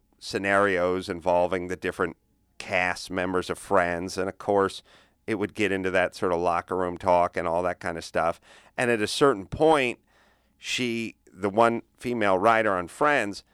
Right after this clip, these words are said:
sued N B C because she was exposed to this sort of off-color conversation that took place in the writers' room, uh, amongst these, I'm sure,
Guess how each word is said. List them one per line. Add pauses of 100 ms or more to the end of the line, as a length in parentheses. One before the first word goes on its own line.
sued (580)
N
B
C (340)
because (280)
she
was
exposed
to
this
sort
of (100)
off-color
conversation
that
took
place (420)
in
the
writers'
room, (580)
uh,
amongst
these,
I'm
sure,